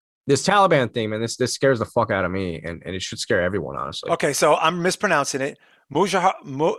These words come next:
Speaker 2: M U J A H I D E E N. And I don't, I'm, I'm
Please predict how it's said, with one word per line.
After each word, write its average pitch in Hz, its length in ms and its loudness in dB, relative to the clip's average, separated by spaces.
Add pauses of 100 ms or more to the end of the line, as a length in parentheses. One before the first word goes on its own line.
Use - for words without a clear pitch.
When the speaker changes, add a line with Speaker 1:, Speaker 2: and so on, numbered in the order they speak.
(120)
Speaker 2:
M 175 200 2
U 220 200 0
J 170 400 4
A 151 220 0
H 156 340 -6
I 139 260 0
D 139 380 -8
E 131 360 -12
E 117 40 -10
N. 104 280 -8 (2500)
And 120 200 -4
I 117 100 -2
don't, 143 240 -2
I'm, 120 240 -4
I'm 117 240 -4